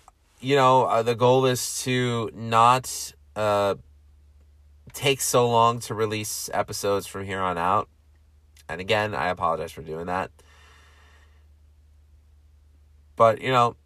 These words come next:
time to get back to the swing of things and start podcasting again. So I'm back, and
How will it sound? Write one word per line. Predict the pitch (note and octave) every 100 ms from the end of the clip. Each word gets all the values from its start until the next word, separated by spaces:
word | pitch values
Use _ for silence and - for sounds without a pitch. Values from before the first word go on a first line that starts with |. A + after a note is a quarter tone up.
| _ _ _ A2+
time | A#2 A2
to | A2+
get | B2
back | B2 B2 -
to | - B2 B2 B2
the | A#2
swing | A2+ C3 B2+
of | A2+
things | G#2+ G#2 G#2
and | G2+ G2 F#2 -
start | - G2 G2
podcasting | A#2 G#2+ G#2+ F#2 F2 C#2 C#2
again. | D#2 D#2
So | D2+ - E2 D#2+ -
I'm | F#2+ G2
back, | A2 C3 C3+ - - - _ _ _ _ _ _ -
and | - D2+ D2+ D2 C2+